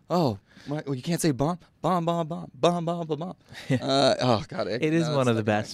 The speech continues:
Speaker 2: movies ever,
Speaker 1: Oh,
Speaker 2: Meet
Speaker 1: it's
Speaker 2: the
Speaker 1: so f-,
Speaker 2: Parents.
Speaker 1: it's fantastic.
Speaker 2: But look, if a false claim or action causes danger to the aircraft during a flight, then the offender is liable to be punished with a prison sentence.
Speaker 1: Ooh.
Speaker 2: Oh, I, I just repeated myself
Speaker 1: <laughs>
Speaker 2: twice.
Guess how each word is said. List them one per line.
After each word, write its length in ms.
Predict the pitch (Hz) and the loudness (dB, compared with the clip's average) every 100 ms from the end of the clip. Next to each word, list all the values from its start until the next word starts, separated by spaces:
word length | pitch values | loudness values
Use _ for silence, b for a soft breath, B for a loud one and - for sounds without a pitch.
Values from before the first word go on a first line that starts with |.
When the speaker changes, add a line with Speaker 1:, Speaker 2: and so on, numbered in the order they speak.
| 110 | 0
Speaker 2:
movies 280 | 101 101 95 | 2 2 4
ever, 220 | 92 92 | 2 2
Speaker 1:
Oh, 40 | 92 | 0
Speaker 2:
Meet 80 | 92 92 | -2 -2
Speaker 1:
it's 60 | |
Speaker 2:
the 60 | - | -2
Speaker 1:
so 60 | 117 | -2
f-, 60 | 90 | -2
Speaker 2:
Parents. 300 | 90 95 117 | -4 -6 -6
Speaker 1:
it's 120 | - | -6
fantastic. 880 | - 110 101 - 110 110 107 - 120 | -8 -8 -8 -8 -4 -4 -2 0 2
Speaker 2:
But 60 | 151 160 | 2 0
look, 100 | 107 _ - | -2 _ -4
if 80 | 160 | -2
a 60 | 170 - | 0 4
false 180 | 180 - - | 4 4 2
claim 180 | 156 | 4
or 80 | 143 120 | 4 4
action 200 | 131 - 135 | 2 4 6
causes 220 | 135 123 117 117 | 6 4 4 4
danger 200 | 110 110 | 6 2
to 40 | 113 | 2
the 60 | 113 110 | 4 4
aircraft 340 | 107 117 104 | 4 2 2
during 240 | - 110 101 | 4 4 4
a 80 | - | 4
flight, 200 | 110 101 98 | 4 4 4
then 100 | 110 104 | 4 6
the 40 | 101 | 6
offender 280 | 123 120 107 | 4 6 4
is 60 | 104 | 4
liable 340 | 98 101 104 95 | 4 4 2 0
to 40 | 104 | 0
be 60 | 98 104 | 2 2
punished 220 | 98 - | 0 0
with 80 | 98 | -2
a 40 | - - | 0 2
prison 220 | 208 202 - | 4 4 2
sentence. 340 | 101 - 95 - - B 113 | 2 0 -2 -4 -8 B -8
Speaker 1:
Ooh. 160 | 151 151 | -2 0
Speaker 2:
Oh, 140 | 104 82 101 | -2 -2 -6
I, 20 | - | -6
I 40 | 95 101 | -4 -4
just 100 | - | -2
repeated 280 | 95 101 - 87 | -2 -2 -2 -4
myself 260 | 87 - - 135 | -4 -4 -2 -2
Speaker 1:
<laughs> 60 | |
Speaker 2:
twice. 320 | 90 - - | -4 -4 -6